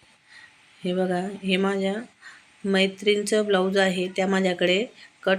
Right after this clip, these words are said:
करायला आलेले आहे की मला बत्तीस मापाचं कट करून द्या. तर मी त्यांना हे माप कटिंग करून देते आहे. तर त्यांचा हाती मध्ये मध्ये येत आहे की त्यांना असं पाहिजे, तसं पाहिजे, हे कसं येत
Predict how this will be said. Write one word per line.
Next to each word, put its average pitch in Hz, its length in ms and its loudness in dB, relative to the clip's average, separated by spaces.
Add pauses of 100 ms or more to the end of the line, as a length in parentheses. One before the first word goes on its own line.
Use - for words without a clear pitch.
(120)
करायला 190 360 0
आलेले 180 360 0
आहे 190 260 2
की 185 140 -6
मला 185 260 0
बत्तीस 190 480 -4
मापाचं 185 400 -2
कट 190 220 -2 (100)
करून 185 300 0
द्या. 175 180 0 (880)
तर 190 100 -4
मी 190 160 -2
त्यांना 190 420 -2 (480)
हे 190 140 0
माप 190 300 -2 (240)
कटिंग 214 280 -2
करून 196 280 -2
देते 185 240 -2
आहे. 190 140 -2 (300)
तर 180 60 -2
त्यांचा 190 360 0
हाती 202 360 -2
मध्ये 196 240 0
मध्ये 180 220 0
येत 175 160 0
आहे 180 100 4
की 185 80 0
त्यांना 185 320 0
असं 180 200 -4
पाहिजे, 175 440 0
तसं 180 200 -4
पाहिजे, 175 320 -2
हे 175 220 -2
कसं 190 300 -2
येत 180 160 2